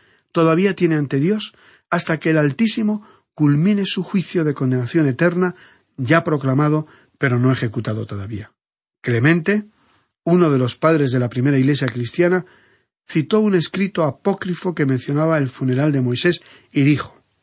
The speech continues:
"Cuando se le encargó a Miguel sepultar a Moisés,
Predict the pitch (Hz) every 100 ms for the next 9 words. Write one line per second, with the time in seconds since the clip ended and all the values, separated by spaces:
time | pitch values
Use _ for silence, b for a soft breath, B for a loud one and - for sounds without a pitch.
0 | _ _ _ _ _ _ 156 160 156 160
1 | 156 160 160 156 160 208 208 202 190 202
2 | 190 190 180 180 160 180 165 165 185 214
3 | 208